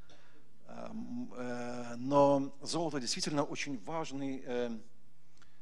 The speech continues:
образ в Писании, который олицетворяет очищение человека. И, э, в тот же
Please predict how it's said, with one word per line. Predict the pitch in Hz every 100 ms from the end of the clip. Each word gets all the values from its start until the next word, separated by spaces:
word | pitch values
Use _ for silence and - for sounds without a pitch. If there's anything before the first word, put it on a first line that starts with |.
| - - - -
образ | 151 165 117 104 - -
в | -
Писании, | - - 170 180 165 131
который | 139 - 143 135 135 131 -
олицетворяет | 127 - 120 113 123 170 165 120 - - - - -
очищение | - - 110 - - 180 113 107
человека. | - 120 143 127 - - - - - - - - - - 135
И, | 131 127 127 127 123 - - - - - - - - - - -
э, | 135 123 117
в | -
тот | - 135
же | - 135 135